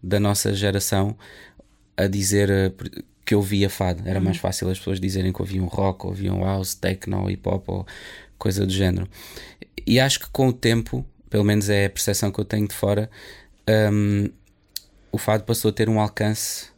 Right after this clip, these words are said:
Speaker 1: maior. Ou seja, se calhar hoje já não é tão estranho uma pessoa mais nova dizer que gosta do
Speaker 2: Uhum.
Speaker 1: género, não é? E, hum, o que eu te perguntava é, o,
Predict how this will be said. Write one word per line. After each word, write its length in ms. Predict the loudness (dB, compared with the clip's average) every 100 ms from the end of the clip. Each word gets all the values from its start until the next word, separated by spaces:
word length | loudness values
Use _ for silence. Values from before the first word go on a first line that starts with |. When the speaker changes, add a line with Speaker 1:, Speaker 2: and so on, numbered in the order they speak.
| _ -4
Speaker 1:
maior. 400 | 0 4 4 2
Ou 520 | -2 _ -20 -20 -20 -6
seja, 340 | -2 0 -2 -6
se 140 | -10 0
calhar 260 | 2 4
hoje 140 | 2 2
já 100 | 2
não 140 | 2
é 60 | 0
tão 160 | 0 -2
estranho 580 | -2 0 2 2 0 -8 _ _ _ -6
uma 240 | 0 0
pessoa 340 | 0 0 2 4
mais 260 | 2 2
nova 300 | 0 0 0
dizer 320 | -2 -2 -2 -4
que 140 | -4
gosta 320 | -2 -2 0
do 60 | 2
Speaker 2:
Uhum. 60 | 4
Speaker 1:
género, 360 | 2 0 -2
não 120 | -2 -4
é? 100 | -4 -12 -18 -18 -20 -20 -6
E, 280 | 2 4 4 4 4
hum, 420 | 2 2 0 -2 -6 _ -20 -20 -20 -20 -20 -6
o 80 | 0
que 120 | 0
eu 20 |
te 80 | 0
perguntava 480 | 2 2 4 4 4
é, 60 |
o, 100 | 2